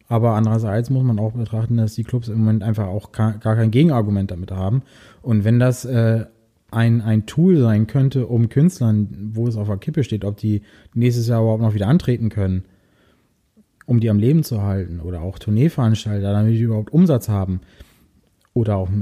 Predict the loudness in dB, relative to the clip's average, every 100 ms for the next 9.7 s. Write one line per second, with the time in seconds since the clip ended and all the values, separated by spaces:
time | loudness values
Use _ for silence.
0 | -6 -6 0 0 2 2 2 0 0 2
1 | 0 -2 -6 -12 -6 -4 -2 0 0 0
2 | 0 2 2 2 0 -2 -2 0 2 2
3 | 0 -2 -8 -4 -2 -2 -2 -4 0 2
4 | 4 2 0 -2 -4 -6 -2 -2 0 -2
5 | 0 0 0 0 0 0 0 -2 0 0
6 | -2 -6 _ _ _ _ _ _ _ -20
7 | -20 -20 -2 0 2 0 0 0 2 0
8 | -2 -4 0 -2 -2 -14 -20 -4 0 2
9 | 0 0 -2 -2 0 0